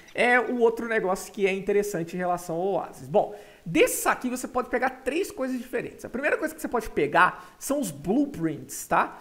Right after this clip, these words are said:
Que, é, eu até mostrei ali um, um brinquedinho, né? Que, que é uma das coisas também que dá pra pegar. Ou não, ah, não, ele é o saquinho, na verdade, né? Tô viajando. É, a primeira coisa que você pode pegar, na verdade, é, são os blueprints, tá?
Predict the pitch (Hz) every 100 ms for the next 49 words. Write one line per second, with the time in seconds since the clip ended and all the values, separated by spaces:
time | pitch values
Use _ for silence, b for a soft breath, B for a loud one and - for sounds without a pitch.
0 | B B - 247 220 208 202 190 180 170
1 | 214 220 - 339 - 220 196 208 190 175
2 | 143 180 147 196 220 - 180 - 247 311
3 | 175 190 - 202 175 - B B B -
4 | 220 220 214 - 196 196 185 190 185 -
5 | 190 185 233 240 190 214 185 185 233 240
6 | 185 147 - 147 - 143 127 135 123 123
7 | 139 - - 196 165 131 117 B B B
8 | - 208 214 208 - 262 453 453 - 262
9 | - 226 190 190 185 180 170 214 214 151
10 | 151 - 165 165 233 233 226 165 143 220
11 | 202 156 123 - - - 175 233